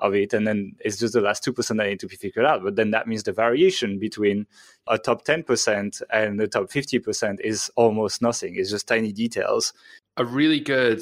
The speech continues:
Speaker 2: example of, of what you just said, also from the world of sports, is Formula One car racing. If you look at different Formula One cars from the nineteen twenties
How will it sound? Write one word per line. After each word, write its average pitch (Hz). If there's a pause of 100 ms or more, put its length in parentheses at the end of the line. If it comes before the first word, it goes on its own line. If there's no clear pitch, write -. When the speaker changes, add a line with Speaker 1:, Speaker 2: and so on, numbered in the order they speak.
(160)
Speaker 2:
example 107
of, 95
of 107
what 104
you 101
just 104
said, 101
also 110
from 101
the 98
world 95
of 92
sports, - (380)
is 110
Formula 131
One 131 (280)
car 120
racing. 165 (540)
If 135
you 175
look 156
at 127 (580)
different 147
Formula 127
One 113
cars 107
from 113
the 110
nineteen 113
twenties 139